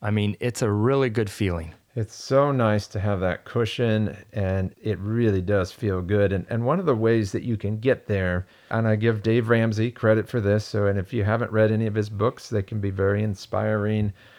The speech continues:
Speaker 2: Uh, I really like the one, The Total Money Makeover. If you're a person that's higher up the scale, you know, a five or above, you may wanna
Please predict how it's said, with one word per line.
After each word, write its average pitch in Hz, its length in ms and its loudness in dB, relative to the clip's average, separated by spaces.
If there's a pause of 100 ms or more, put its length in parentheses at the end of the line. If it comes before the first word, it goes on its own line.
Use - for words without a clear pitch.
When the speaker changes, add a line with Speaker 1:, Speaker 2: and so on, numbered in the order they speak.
(180)
Speaker 2:
Uh, 107 180 0
I 92 140 2
really 104 360 4
like 101 460 2
the 113 240 0
one, 101 300 0
The 92 80 -2
Total 110 420 0
Money 107 320 2
Makeover. 120 720 0 (320)
If 104 160 -10
you're 110 140 4
a 107 40 -2
person 117 440 0
that's 107 200 2
higher 120 380 6
up 127 120 2
the 127 80 -2
scale, 127 680 0
you 113 120 0
know, 110 220 2
a 101 60 2
five 120 440 -2
or 110 140 2
above, 110 460 2
you 107 100 0
may 107 160 0
wanna 104 380 0